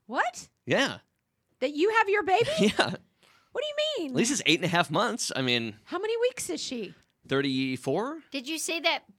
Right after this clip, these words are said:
Speaker 3: photo
Speaker 1: Oh,
Speaker 3: that he
Speaker 1: yeah.
Speaker 3: sent? That
Speaker 1: Oh,
Speaker 3: was a,
Speaker 1: yeah.
Speaker 3: it looked
Speaker 1: That
Speaker 3: like a
Speaker 1: was,
Speaker 3: baby.
Speaker 1: it
Speaker 2: Our
Speaker 1: totally looked like
Speaker 2: expectations
Speaker 1: a
Speaker 2: were
Speaker 1: baby.
Speaker 2: really low for that 'cause people, like, say you often can't see anything, but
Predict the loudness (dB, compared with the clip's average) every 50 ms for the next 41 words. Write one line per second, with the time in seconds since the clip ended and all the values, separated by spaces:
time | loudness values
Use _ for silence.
0 | -6 -2 -2 0 0 0 0 2 2 2 2 2 0 2 2 2 2 2 2 0
1 | 0 -2 -2 -2 -4 -2 0 0 2 2 0 0 2 2 2 2 2 0 -2 -4
2 | -6 -2 0 0 0 2 2 2 2 2 2 2 4 4 4 4 2 2 2 0
3 | 0 -2 -2 2 4 6 8 6 6 6 4 4 4 4 4 2 2 2 0 -2
4 | -2 -2 0 2 2 2 2 2 2 2 2 0 -4 -6 -6 -6 -6 -8 -10 -12
5 | -10 -10 -8 -6 -6 -6 -6 -8 -10 _ _ -14 -6 -4 -2 -2 -2 0 -2 -2
6 | -2 -2 -6 -8 -8 -6 -4 -4 -4 -4 -6 -8 -8 -10 -12 -12 -12 -12 -12 -12
7 | -12